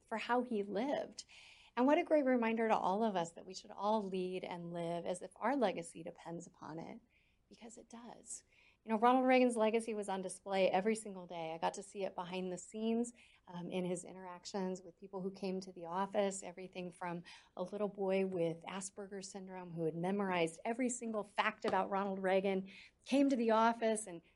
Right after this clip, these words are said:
kind of quizzed the president on his own life story. There were moments when I got to witness a war hero that had been shot down behind enemy lines, who had survived by eating bugs and leaves until he was rescued. President Reagan brought him in and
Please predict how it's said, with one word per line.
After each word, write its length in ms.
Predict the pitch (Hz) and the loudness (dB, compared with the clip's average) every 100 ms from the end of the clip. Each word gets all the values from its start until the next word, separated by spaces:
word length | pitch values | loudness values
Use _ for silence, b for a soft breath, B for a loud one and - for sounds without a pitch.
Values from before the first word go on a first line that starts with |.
| - | 0
kind 100 | 285 | 4
of 60 | 254 | 4
quizzed 400 | - 240 240 220 | 10 10 10 4
the 60 | 208 | 0
president 540 | - 214 226 220 214 | 4 4 6 6 6
on 200 | 190 185 | 4 2
his 180 | 190 185 | 0 0
own 220 | 196 202 | -2 -2
life 240 | 202 190 | -2 -2
story. 680 | 190 - 196 190 190 196 202 196 _ _ _ _ _ _ - | -4 -6 0 2 2 2 -2 -6 _ _ _ _ _ _ -4
There 80 | 220 | -2
were 120 | 220 | 0
moments 420 | 208 214 220 220 | 2 0 -2 -6
when 120 | 202 | -14
I 80 | 190 | -16
got 160 | 190 - | -16 -10
to 80 | 208 | -8
witness 380 | 202 196 202 202 B B B 190 | -6 -4 -6 -8 B B B 2
a 160 | 185 180 | 2 2
war 400 | - 208 220 247 | -2 4 4 4
hero 560 | 247 175 - - - - - | -2 -4 -4 -4 -8 -14 -10
that 140 | 202 | -6
had 100 | 214 | -2
been 140 | 208 196 | -2 -4
shot 260 | 202 190 | -8 -12
down 200 | 202 190 | -12 -8
behind 400 | 185 190 190 190 | -6 -4 -4 -2
enemy 320 | 190 190 190 185 | -2 -2 -4 -6
lines, 500 | 175 175 165 - - | -6 -6 -6 -8 -8
who 120 | 196 | -6
had 120 | 190 | -6
survived 680 | - 185 180 175 185 180 - | -6 -4 -2 0 -2 -2 -6
by 120 | 185 | -4
eating 340 | 208 190 190 175 | -2 -2 -4 -4
bugs 340 | 175 185 190 | -4 -4 -6
and 200 | 190 180 | -8 -8
leaves 460 | 185 180 170 - - | -6 -6 -8 -12 -16
until 240 | 214 185 190 | -16 -12 -8
he 120 | 196 | -8
was 180 | 190 190 | -8 -12
rescued. 540 | 180 - - - - 254 b b b _ | -16 -16 -12 -10 -10 -12 b b b _
President 280 | 208 214 208 | -20 -20 -10
Reagan 220 | 196 190 | -6 -4
brought 260 | 185 185 180 | 0 0 -2
him 220 | 185 185 | -6 -6
in 360 | 185 185 180 | -4 -4 -2
and 140 | 170 | -4